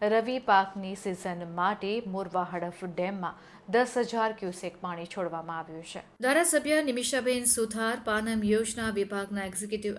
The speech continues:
એન્જિનિયર રાહુલ રાઠોડ, હડફ યોજના વિભાગના ઇન્ચાર્જ નાયબ કાર્યપાલક ઇજનેર એસ કે પેટલાદવાડા તેમજ રાજકીય આગેવાનો અને હડફ યોજનાના કર્મચારીઓની ઉપસ્થિતિમાં હડફ ડેમમાંથી જમણા અને ડાબા કાંઠાની નહેરમાં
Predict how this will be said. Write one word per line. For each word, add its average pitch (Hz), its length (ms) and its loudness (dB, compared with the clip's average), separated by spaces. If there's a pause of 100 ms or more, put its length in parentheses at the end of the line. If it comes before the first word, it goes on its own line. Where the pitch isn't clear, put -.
(120)
એન્જિનિયર 196 720 -4
રાહુલ 190 420 -2
રાઠોડ, 202 400 -4 (380)
હડફ 269 320 4
યોજના 240 480 2
વિભાગના 208 460 -2
ઇન્ચાર્જ 202 520 -4
નાયબ 208 220 -2 (180)
કાર્યપાલક 185 640 -4
ઇજનેર 202 440 -6
એસ 202 300 2
કે 208 280 -4 (240)
પેટલાદવાડા 220 720 -2
તેમજ 190 380 -8
રાજકીય 214 380 -4
આગેવાનો 202 520 -4
અને 190 320 -8
હડફ 208 400 -4
યોજનાના 190 480 -6
કર્મચારીઓની 180 800 -8 (100)
ઉપસ્થિતિમાં 185 760 -8 (400)
હડફ 247 320 2
ડેમમાંથી 214 540 2
જમણા 202 340 -2
અને 208 220 -4
ડાબા 190 320 -4
કાંઠાની 185 520 -8
નહેરમાં 180 540 -8